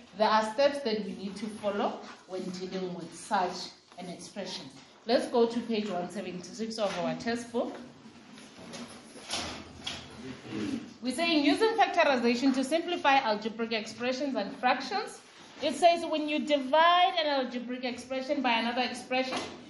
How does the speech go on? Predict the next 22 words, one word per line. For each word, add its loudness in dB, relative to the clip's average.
you -2
cannot 4
cancel 2
terms 4
from 6
the 4
numerator 4
with 2
the 0
same 2
term 4
in 4
the 2
denominator. -6
Remember, 4
normally 2
when 4
we 8
have 2
an -2
algebraic -4
expression, -8